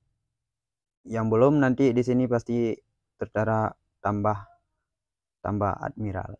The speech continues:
baru. Seperti itu. Oke, sampai di sini dulu videonya. Nanti kita akan lanjut lagi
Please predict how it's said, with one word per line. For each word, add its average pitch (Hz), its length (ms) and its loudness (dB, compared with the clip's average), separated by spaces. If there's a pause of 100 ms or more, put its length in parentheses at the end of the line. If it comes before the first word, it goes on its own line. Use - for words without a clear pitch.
(100)
baru. 101 320 -6 (960)
Seperti - 340 -14
itu. - 220 -10 (580)
Oke, 156 320 0
sampai 151 320 0
di 139 140 0
sini 131 260 -4
dulu 123 240 -2
videonya. 120 880 -2 (100)
Nanti 123 300 -10
kita 113 320 -2 (100)
akan 104 300 -2
lanjut 104 340 -6
lagi 139 460 -2